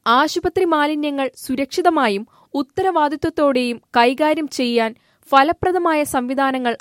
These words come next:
ആർ സി സി സ്വീകരിച്ചിട്ടുണ്ട്. ചട്ടങ്ങൾക്കും നിയമങ്ങൾക്കും വിധേയമായി ബയോകെമിക്കൽ മാലിന്യങ്ങൾ ഉൾപ്പെടെ വേർതിരിച്ച് സംസ്കരിക്കുന്നതിനുള്ള നടപടികൾ വിശദീകരിക്കുന്നതായിരുന്നു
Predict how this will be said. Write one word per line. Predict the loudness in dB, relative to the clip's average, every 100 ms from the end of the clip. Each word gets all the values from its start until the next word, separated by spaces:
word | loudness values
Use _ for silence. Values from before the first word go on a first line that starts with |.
| -2
ആർ | -2 -2
സി | -2 -2
സി | -2 -6 -8 _
സ്വീകരിച്ചിട്ടുണ്ട്. | -16 -8 -6 -2 0 0 -4 -8 -6 -6 -8 _ _ _ _ _ _ 2
ചട്ടങ്ങൾക്കും | 2 2 0 0 -2 -2 -6 -4
നിയമങ്ങൾക്കും | -2 -2 0 0 -2 -2 -2
വിധേയമായി | -2 0 0 -2 -2 -4 -6 -10 _ _ _ 0
ബയോകെമിക്കൽ | 4 4 4 -2 -2 -4 -2 -2 0
മാലിന്യങ്ങൾ | 2 2 2 0 0 0 0
ഉൾപ്പെടെ | 0 -2 2 2 2 -4
വേർതിരിച്ച് | -2 2 2 0 -8 -10 -10 -10 -10 _ _
സംസ്കരിക്കുന്നതിനുള്ള | 0 2 2 -4 -4 -2 -2 -2 0 0 2 2 0
നടപടികൾ | -2 0 0 0 0 0 -2 -2 -10
വിശദീകരിക്കുന്നതായിരുന്നു | -2 0 0 0 0 0 -2 -2 -2 0 0 0 -4